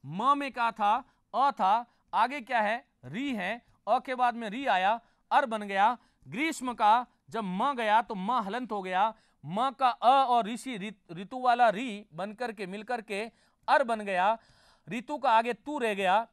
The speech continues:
इन वर्णों को संयोग कर दोगे तो ग्री को तो ग्री लिखोगे, श को श लिखोगे, लेकिन म, म, अ जुड़ जाएगा। र हलंत है, हलंत र ऊपर चला जाता है और शब्द क्या बनेगा? बोलो ग्रीष्म ऋतु। क्या बनेगा? <coughs> इसी प्रकार से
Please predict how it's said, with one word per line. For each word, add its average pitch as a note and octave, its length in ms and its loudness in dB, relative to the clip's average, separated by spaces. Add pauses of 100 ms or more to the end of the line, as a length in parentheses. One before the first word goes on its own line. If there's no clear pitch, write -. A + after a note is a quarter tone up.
(120)
इन G#3+ 100 -6
वर्णों A#3 360 -2
को A#3+ 100 -6
संयोग A#3 380 -8
कर A3+ 120 -8
दोगे G3+ 320 -6 (200)
तो F#3+ 100 -12
ग्री A3+ 260 -6
को B3+ 140 -8
तो A3 120 -8
ग्री G#3+ 220 -6
लिखोगे, G#3+ 480 -8 (120)
श A3+ 280 -4
को B3 100 -6
श A3+ 240 -4
लिखोगे, G#3+ 360 -10
लेकिन A3+ 240 -10
म, G#3 280 -4
म, C4 140 0
अ B3+ 240 0
जुड़ G#3+ 200 -10
जाएगा। G3 440 -2 (340)
र B3 280 2
हलंत A#3+ 320 -4
है, A3 160 0
हलंत A#3+ 300 -6
र B3 100 -6
ऊपर A#3 260 -6
चला G#3+ 240 -8
जाता G3 260 -8
है G3+ 220 -6 (220)
और G3 140 0
शब्द G#3+ 280 -8
क्या G#3 160 -6
बनेगा? F#3+ 280 -6
बोलो F#3 300 -8 (220)
ग्रीष्म G#3+ 560 -4
ऋतु। G3+ 320 -10 (360)
क्या E3 120 -12
बनेगा? F#3+ 420 -2 (1300)
<coughs> - 600 -4 (1300)
इसी D#4 240 -6
प्रकार C4 320 0
से A#3 280 -2